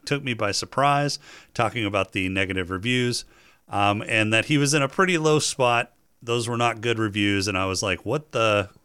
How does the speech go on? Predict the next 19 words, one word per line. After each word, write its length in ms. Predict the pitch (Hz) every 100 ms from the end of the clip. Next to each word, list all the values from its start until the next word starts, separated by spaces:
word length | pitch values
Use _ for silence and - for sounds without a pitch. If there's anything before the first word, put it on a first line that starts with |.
| _ _ _ _ 90
ellipses?" 840 | 90 - - 85 76 76 - - _
trailing 380 | - 92 82 82
off. 300 | 85 71 -
So, 400 | - 113 80 80 - - - - _ _ _
um, 520 | - 131 127 127 127 220
basically, 520 | 160 233 214 220 175
he 100 | 160
says 400 | 156 180 165 147
that, 340 | - 143 135 - _ _ _ _ _ _ -
you 100 | 131
know, 220 | 113 110
he 260 | - 208
thinks 400 | 202 160 143 139 -
that 340 | 117 110 - _ 269 - _
what 300 | - 113 123
he 320 | - 127 123 120
wrote 420 | 101 98 98 -
was, 520 | 98 95 90 90 - - _ _ _ _
um, 500 | - 95 92 92